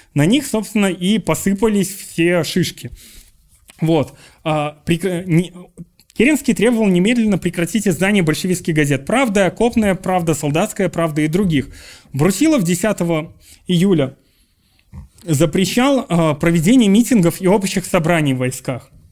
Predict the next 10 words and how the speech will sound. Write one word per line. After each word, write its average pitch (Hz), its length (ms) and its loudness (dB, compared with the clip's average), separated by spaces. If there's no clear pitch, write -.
Двенадцатого 214 640 0
июля 165 440 2
он 190 160 4
запрещал 220 400 2
вмешиваться 190 540 2
в 160 40 2
оперативно-боевую 175 880 2
деятельность 196 500 -2
командного 175 400 -2
состава. 147 600 -4